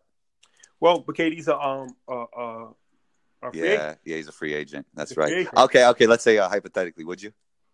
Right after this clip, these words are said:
Speaker 1: Yes, of
Speaker 2: Yeah,
Speaker 1: course.
Speaker 2: me
Speaker 1: Yeah,
Speaker 2: too.
Speaker 1: of course,
Speaker 2: Yeah,
Speaker 1: of course,
Speaker 2: me too. <laughs>
Speaker 1: of course. Well, you know, so that's what I'm saying. Unless I can get something like that, a Greek Freak, a K D, LeBron,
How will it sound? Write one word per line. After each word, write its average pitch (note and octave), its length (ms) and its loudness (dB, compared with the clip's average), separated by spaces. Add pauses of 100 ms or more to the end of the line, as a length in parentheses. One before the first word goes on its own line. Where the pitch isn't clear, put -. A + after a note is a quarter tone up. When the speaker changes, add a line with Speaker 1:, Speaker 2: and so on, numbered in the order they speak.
(100)
Speaker 1:
Yes, - 380 0 (260)
of - 100 -20
Speaker 2:
Yeah, F#2 100 -4
Speaker 1:
course. D#2 160 -6 (180)
Speaker 2:
me F2+ 100 -8
Speaker 1:
Yeah, F3+ 100 -4
Speaker 2:
too. E2+ 60 -6
Speaker 1:
of C#2 80 -14
course, C#3 180 -10
Speaker 2:
Yeah, D#2 80 -4
Speaker 1:
of G#2+ 180 -14
course, C3 160 -12
Speaker 2:
me - 100 -8
too. D#2+ 280 -6
<laughs> - 80 -2
Speaker 1:
of - 260 0
course. - 180 -4 (560)
Well, C3 300 2
you D3 180 -10
know, C#3 180 -8
so C#3+ 160 -12
that's C#3+ 160 -6
what C#3+ 80 -10
I'm C3+ 60 -14
saying. D#3+ 220 -10
Unless G3+ 220 -6
I A#3 80 -8
can G3+ 80 -16
get G3+ 100 -8
something F#3+ 200 -10
like D#3+ 220 -16
that, D3+ 280 -8
a A2+ 40 -20
Greek F3+ 300 -16
Freak, F#3 420 -18
a - 60 -18
K E3+ 280 -10
D, E3+ 320 -18
LeBron, D#3+ 500 -8